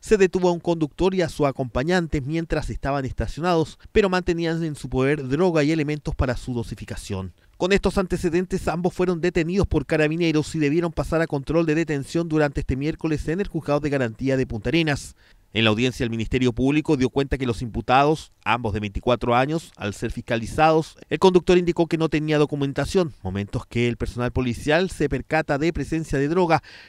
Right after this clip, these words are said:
logrando incautar una pesa digital, envases plásticos donde se determinó que mantenían también sesenta y seis gramos en total de cannabis sativa, dieciséis gramos de clorhidrato de cocaína,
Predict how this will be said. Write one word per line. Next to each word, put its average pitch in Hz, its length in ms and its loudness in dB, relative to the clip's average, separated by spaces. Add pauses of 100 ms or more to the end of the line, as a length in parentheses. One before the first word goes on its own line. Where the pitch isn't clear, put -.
(120)
logrando 175 400 4
incautar 156 520 4
una 143 200 -2
pesa 156 320 0
digital, 156 520 2 (300)
envases 127 380 -2
plásticos 160 520 0
donde 160 320 0
se - 140 -4
determinó 143 520 0
que 147 120 -4
mantenían 147 540 -4
también 143 480 -4
sesenta 127 340 -8
y 117 60 -8
seis 151 240 -4
gramos 147 360 -2
en 120 80 -6
total 147 380 -2
de 123 160 -4
cannabis 127 380 -4
sativa, 165 400 2 (260)
dieciséis 156 420 2
gramos 143 380 0
de 156 140 2
clorhidrato 135 640 2
de 156 120 0
cocaína, 156 720 2